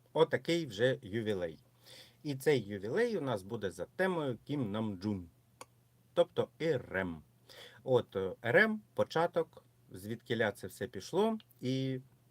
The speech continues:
куди це прийшло. Е, сподіваюся, зараз на ефірі будуть чемні люди і не будуть писати всіляку дурню.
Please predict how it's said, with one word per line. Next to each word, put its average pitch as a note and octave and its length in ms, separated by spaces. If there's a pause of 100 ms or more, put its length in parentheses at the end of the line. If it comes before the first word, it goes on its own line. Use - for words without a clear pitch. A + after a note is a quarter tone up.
(120)
куди G#2 260
це A#2+ 240 (760)
прийшло. - 680 (640)
Е, G#2+ 180
сподіваюся, C#3 1040
зараз G#2+ 440
на G#2 140
ефірі F#2+ 480 (200)
будуть F#2+ 400
чемні G2+ 380
люди G#3+ 480
і E3+ 60
не C3+ 140
будуть A#2 300
писати G2+ 400
всіляку G#2+ 640
дурню. F#3+ 460